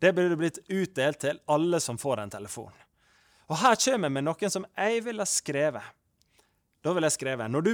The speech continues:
bruker sosiale medier, husk disse risikoene. En, du sammenligner din innside med andres utside. Vi sammenligner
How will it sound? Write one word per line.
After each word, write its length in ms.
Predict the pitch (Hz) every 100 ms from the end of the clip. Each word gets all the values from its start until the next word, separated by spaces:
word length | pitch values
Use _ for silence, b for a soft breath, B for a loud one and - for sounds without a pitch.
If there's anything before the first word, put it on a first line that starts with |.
| 175
bruker 260 | 208 214
sosiale 480 | 190 180 180 165 139
medier, 440 | 123 117 104 107 - _ _ _ -
husk 340 | 156 - - - _ _ _ -
disse 240 | 147 - 135
risikoene. 640 | 117 - 117 107 101 110 113 _ _ _ _ _ 131
En, 300 | 135 190 214 b b b b
du 80 | 151
sammenligner 1120 | - 240 190 139 120 120 117 117 110 131 156 _
din 480 | 117 113 185 165 135 -
innside 800 | 127 131 131 - 160 113 147 190 _ _
med 160 | 127 120
andres 540 | 113 127 131 123 - - _
utside. 560 | 123 113 - 139 113 - - _ _ _ _ _ _ _ 143
Vi 80 |
sammenligner 800 | 160 202 190 160 127 123 131 135